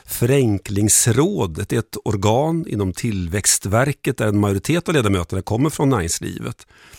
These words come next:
Och enligt rådet påverkas till exempel inte barn direkt av förslaget, men både Socialstyrelsen och Folkhälsomyndigheten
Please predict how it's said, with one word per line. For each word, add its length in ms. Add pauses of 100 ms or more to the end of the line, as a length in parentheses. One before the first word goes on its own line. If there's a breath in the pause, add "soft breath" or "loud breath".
(320 loud breath)
Och 220
enligt 180
rådet 560
påverkas 680
till 120
exempel 500 (480 loud breath)
inte 220
barn 440
direkt 360
av 40
förslaget, 580 (320 loud breath)
men 580 (460)
både 340
Socialstyrelsen 920
och 120
Folkhälsomyndigheten 1300